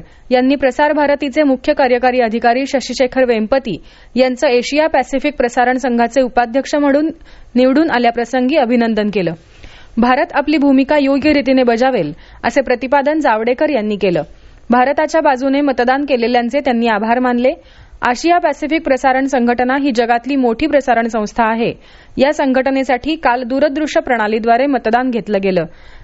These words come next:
आणि वेंपती यांना उपाध्यक्ष म्हणून तीन वर्षांसाठी निवडून दिलं गेलं.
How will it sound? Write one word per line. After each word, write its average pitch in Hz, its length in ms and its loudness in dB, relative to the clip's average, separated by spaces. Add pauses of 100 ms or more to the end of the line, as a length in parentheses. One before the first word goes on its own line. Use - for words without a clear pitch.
(140)
आणि 226 160 0
वेंपती 240 500 0
यांना 247 260 0
उपाध्यक्ष 240 580 -2
म्हणून 269 300 2
तीन 302 220 0
वर्षांसाठी 220 600 0
निवडून 220 300 2
दिलं 208 240 2
गेलं. 180 200 -2